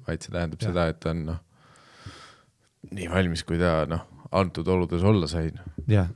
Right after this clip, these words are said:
Speaker 2: sest et inglise keeles mul on nalju, mis on kolm-neli aastat vanad. Mõned, mõned, no enamus tulevad alati juurde. Aga mõni premise, mõni line, see on lihtsalt sellepärast, et inglise keelse circuit ides ma ei ole mitte keegi.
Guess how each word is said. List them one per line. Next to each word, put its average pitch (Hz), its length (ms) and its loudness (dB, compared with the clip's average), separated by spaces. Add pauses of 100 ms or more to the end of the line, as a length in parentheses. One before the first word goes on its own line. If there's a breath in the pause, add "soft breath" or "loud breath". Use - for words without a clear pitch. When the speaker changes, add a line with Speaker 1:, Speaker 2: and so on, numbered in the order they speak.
(140)
Speaker 2:
sest - 240 -6
et 120 80 4
inglise 147 360 4
keeles 98 240 -4
mul 101 200 -4
on 101 80 -4
nalju, 98 260 -2
mis 95 180 -8
on 101 120 -2
kolm-neli 107 760 4
aastat - 400 -8
vanad. 87 320 -6
Mõned, 113 380 4
mõned, 135 480 4
no 139 100 6
enamus 127 300 2
tulevad 104 260 0
alati 107 300 2
juurde. 101 320 -2 (420 loud breath)
Aga 107 180 0
mõni 107 180 4
premise, 120 420 4
mõni 101 200 -4
line, 104 280 -2 (160 loud breath)
see - 140 -10
on 113 60 2
lihtsalt 110 160 2
sellepärast, 107 340 2
et 117 100 6
inglise 104 280 -2
keelse 101 340 -2
circuit 110 380 0
ides 90 160 -12
ma 101 140 0
ei 101 60 4
ole 98 120 2
mitte 98 240 -2
keegi. 107 400 4